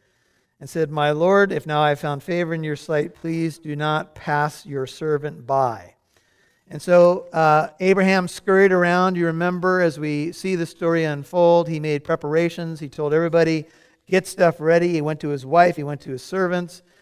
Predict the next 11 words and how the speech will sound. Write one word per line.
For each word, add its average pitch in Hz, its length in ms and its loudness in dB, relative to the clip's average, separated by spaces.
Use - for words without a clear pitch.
He 147 100 -10
hurried 180 240 4
around, 170 640 2
and 151 340 -4
the, 156 340 0
the, 139 320 -6
uh, 139 220 -10
passers-by, 160 1040 2
the, 135 480 -4
the 139 100 -6
travelers, 170 920 2